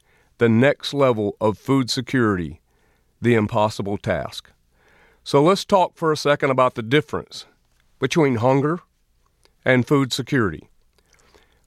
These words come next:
Hunger really refers to the physical pain,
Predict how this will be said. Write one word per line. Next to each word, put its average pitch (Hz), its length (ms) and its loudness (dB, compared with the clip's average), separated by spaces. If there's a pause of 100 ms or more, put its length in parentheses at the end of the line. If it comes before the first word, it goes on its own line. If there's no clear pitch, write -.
Hunger 214 340 2
really 160 260 2
refers 156 540 2
to 139 100 -8
the 113 120 -6
physical 196 580 -2
pain, 98 580 0